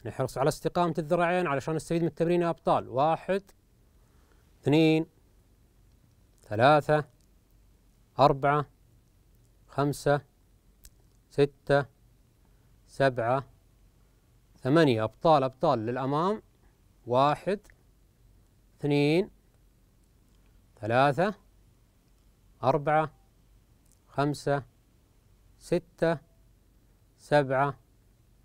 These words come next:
ثمانية، ممتازين. مرة أخيرة، دوران للخلف. واحد، اثنين، ثلاثة، أربعة، خمسة،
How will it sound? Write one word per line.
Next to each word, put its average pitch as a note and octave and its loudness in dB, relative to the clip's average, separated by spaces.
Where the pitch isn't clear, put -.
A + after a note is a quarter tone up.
ثمانية، C#3+ 6
ممتازين. D3+ 2
مرة D3+ -2
أخيرة، E3 -2
دوران C#3+ 2
للخلف. F#3 -4
واحد، D#3 -2
اثنين، D#3 2
ثلاثة، D3 2
أربعة، D#3+ 2
خمسة، D#3 0